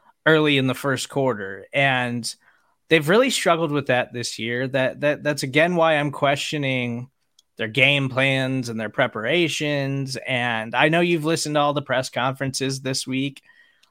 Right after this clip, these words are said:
The tone at Arrowhead was different <laughs> this week, Ron. It, it just sounded different, right? Like, it sounded zapped.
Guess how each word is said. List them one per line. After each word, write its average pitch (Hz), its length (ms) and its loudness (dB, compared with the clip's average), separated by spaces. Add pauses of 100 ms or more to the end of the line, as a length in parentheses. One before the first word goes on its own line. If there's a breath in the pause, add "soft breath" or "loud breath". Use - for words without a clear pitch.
(120)
The 180 80 2
tone 262 260 4 (100)
at 277 60 2
Arrowhead 151 800 4 (200)
was 151 220 -2
different 151 540 0 (180)
<laughs> - 180 -10
this - 240 0
week, 117 340 -8
Ron. 117 580 -6
It, 170 260 0 (360 loud breath)
it 190 140 2
just - 260 2
sounded 196 560 2
different, 143 480 -2
right? 185 280 2
Like, 175 160 -2
it 147 120 -2
sounded 214 640 0 (480)
zapped. - 760 0